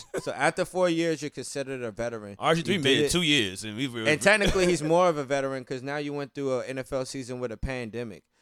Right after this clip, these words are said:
Speaker 2: So now it's like you kinda know
Speaker 1: And you got a playoff win.
Speaker 2: So you know how it is when it, the N F L is frantic, and you know when the N F L is when it's just regular. So you, it's kind of like put up or shut up now. We kinda gotta
Speaker 1: And
Speaker 2: see what type
Speaker 1: honestly,
Speaker 2: of athlete
Speaker 1: it's
Speaker 2: you are.
Speaker 1: more so based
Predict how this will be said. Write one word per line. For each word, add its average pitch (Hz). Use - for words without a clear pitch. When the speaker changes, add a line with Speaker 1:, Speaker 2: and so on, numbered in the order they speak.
Speaker 2:
So 123
now 143
it's 131
like 120
you 147
kinda 139
know 127
Speaker 1:
And 127
you 143
got 151
a -
playoff 180
win. 113
Speaker 2:
So -
you 165
know 165
how 143
it 131
is 127
when 117
it, 107
the 120
N 131
F 127
L 117
is 101
frantic, 160
and 123
you 123
know 127
when 120
the 95
N 120
F 113
L 120
is 117
when 117
it's 113
just 107
regular. 98
So 120
you, 143
it's 147
kind 190
of 175
like 135
put 151
up 135
or 110
shut 143
up 110
now. 101
We 117
kinda 127
gotta 123
Speaker 1:
And 175
Speaker 2:
see -
what 127
type 139
Speaker 1:
honestly, 190
Speaker 2:
of 185
athlete 160
Speaker 1:
it's 156
Speaker 2:
you 165
are. -
Speaker 1:
more 165
so 156
based 135